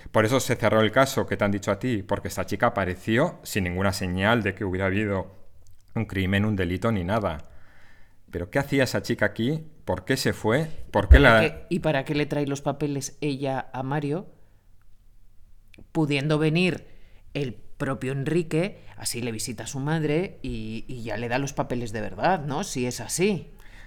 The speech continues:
Speaker 1: Bueno, esto, por eso digo que ahora, María José, tenemos que ordenar todo esto.
Speaker 2: Raro, ¿eh?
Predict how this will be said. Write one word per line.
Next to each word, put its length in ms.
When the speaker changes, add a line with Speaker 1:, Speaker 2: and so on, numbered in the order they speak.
Speaker 1:
Bueno, 260
esto, 520
por 100
eso 180
digo 260
que 180
ahora, 160
María 160
José, 220
tenemos 240
que 100
ordenar 580
todo 300
esto. 420
Speaker 2:
Raro, 340
¿eh? 100